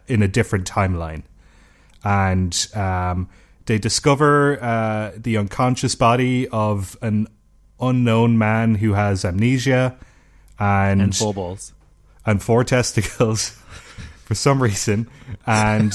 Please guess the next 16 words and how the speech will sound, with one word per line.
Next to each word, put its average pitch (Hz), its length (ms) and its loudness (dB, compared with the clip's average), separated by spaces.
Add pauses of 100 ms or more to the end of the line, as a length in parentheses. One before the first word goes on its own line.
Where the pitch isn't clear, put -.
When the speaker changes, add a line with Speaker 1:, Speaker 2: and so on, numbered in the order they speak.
Speaker 2:
<laughs> - 60 -10
Speaker 1:
um, 104 480 0
he 123 360 0
emerges 139 480 4
out 135 200 4
of 120 120 0
the 123 60 2
ground, 117 680 2
and 107 440 0
all 123 180 0
he 135 120 2
has 120 340 2
is 107 120 -4
a 101 60 -6
sailor's 113 380 0
hat. 90 400 -4